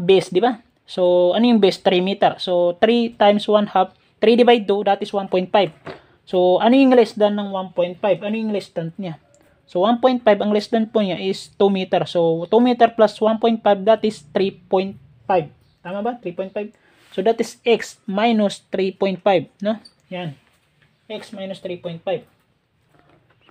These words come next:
So, centroid lang po yan, ha? Kin-, kinuha mo lang yung kalahati ng three. Ah, ngayon, kinuha mo yung kalahati ng three. Bali, one point five. So, one point five plus two meter,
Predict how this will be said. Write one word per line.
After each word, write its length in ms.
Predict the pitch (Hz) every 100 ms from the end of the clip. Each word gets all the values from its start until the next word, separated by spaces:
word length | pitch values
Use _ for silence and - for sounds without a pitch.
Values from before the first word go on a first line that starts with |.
| _
So, 400 | - 175 170 170
centroid 400 | 165 233 247 262
lang 160 | 262 262
po 80 | 269
yan, 160 | 254
ha? 40 | 285
Kin-, 240 | 240 214 208
kinuha 240 | 233 240
mo 160 | 240 247
lang 120 | 240
yung 80 | 240
kalahati 360 | 226 226 226
ng 160 | 226 240 -
three. 320 | 208 202 208 _ _ _ _ _ _
Ah, 300 | 180 175 175 202
ngayon, 320 | 240 202 214
kinuha 180 | 208 202
mo 140 | 208 214
yung 100 | 208
kalahati 380 | 208 202 202 208
ng 160 | 202
three. 300 | 202 226 143 - _
Bali, 160 | 180 170
one 220 | 202 233
point 240 | 175 160
five. 260 | 196 165 143
So, 220 | - 180
one 80 | 226
point 180 | 233 226
five 220 | 214 208
plus 160 | 208
two 100 | -
meter, 300 | 220 196 175